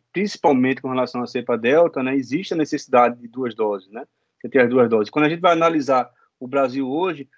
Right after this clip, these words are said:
nós temos sessenta e quatro por cento da população imunizada com uma dose.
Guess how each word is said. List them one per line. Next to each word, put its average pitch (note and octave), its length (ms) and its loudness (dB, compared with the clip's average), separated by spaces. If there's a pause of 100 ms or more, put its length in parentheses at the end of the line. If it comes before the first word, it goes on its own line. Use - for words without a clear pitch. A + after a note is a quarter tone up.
(160)
nós D3 200 -8
temos E3 220 -8
sessenta F#3+ 340 -2
e G#3+ 40 0
quatro D#3 320 2
por D#3 120 -12
cento C#3 200 -6
da C#3 80 -8
população C3 520 -4
imunizada C3+ 540 0
com F#3+ 140 -6
uma A#3 200 -2
dose. G3+ 380 2